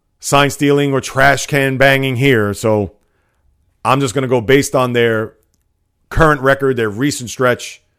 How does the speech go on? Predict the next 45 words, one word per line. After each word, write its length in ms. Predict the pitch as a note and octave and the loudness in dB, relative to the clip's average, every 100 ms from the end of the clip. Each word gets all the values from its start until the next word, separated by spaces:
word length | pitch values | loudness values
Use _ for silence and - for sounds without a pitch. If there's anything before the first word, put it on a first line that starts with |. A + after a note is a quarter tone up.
| _ _ _ - | _ _ _ -2
I'm 120 | B2 | 0
gonna 120 | B2+ | 0
say 160 | A2 B2 | 0 0
the 100 | A2+ | 2
Astros 300 | A2+ G2+ F2+ | 0 -4 -10
in 80 | D#2+ | -8
five. 360 | F#2+ F2 D#2 _ _ _ _ _ _ _ _ _ _ _ _ _ _ _ _ _ | -6 -6 -10 _ _ _ _ _ _ _ _ _ _ _ _ _ _ _ _ _
As 140 | C3 - | -8 2
far 180 | D#3 | 4
as 100 | D3+ | 4
the 80 | C3+ | 2
Yankees 360 | C#3+ E3+ E3 B2 | 2 0 -2 -6
and 80 | A#2 | -4
Tampa, 520 | D#3 E3+ F3 F3 - _ _ _ _ _ _ _ | -2 0 0 -2 -4 _ _ _ _ _ _ _
their 180 | C#3 D#3 | 2 4
history 320 | D#3+ D#3+ E3+ | 4 2 0
goes 200 | C#3+ D3+ | 2 2
back 240 | A2 C#3+ A#2 | 4 2 2
many 260 | F3 F3+ | 0 2
years, 380 | D#3+ D#3 D#3 C#3 | 2 2 2 0
but 420 | A#2+ C#3 C3+ _ - | 2 2 0 _ 2
all 160 | D3 | 4
you 80 | F3 | 4
have 80 | D3 | 2
to 60 | C#3 | 2
do 200 | E3 D#3 | 2 4
is 100 | B2+ | 0
look 120 | C#3+ | -2
at 80 | A#2 | -2
the 80 | |
last 280 | C3 D3 D3 | 2 2 2
series 280 | E3 D#3 C3+ | 2 0 2
that 120 | C#3+ | 0
they 60 | C#3+ | 0
played 200 | C#3+ C#3+ | 0 0
against 220 | C#3 C3+ | 0 -2
one 160 | C#3 C3+ | -2 0
another 440 | C3 C3 B2 - _ _ _ _ _ _ | 0 -2 -4 -6 _ _ _ _ _ _
when 360 | B2 C3 C3 B2+ | 0 2 4 0
Aroldis 480 | - C3 C#3+ C#3+ - | 0 4 6 4 0
Chapman 460 | D3+ D3 C#3 C3+ A2+ | 2 2 0 -6 -4
threw 200 | C#3+ D3 | -2 0
at 80 | |
the 80 | C3 | 0
head 440 | A2+ D3 C#3+ A2+ | 4 4 4 2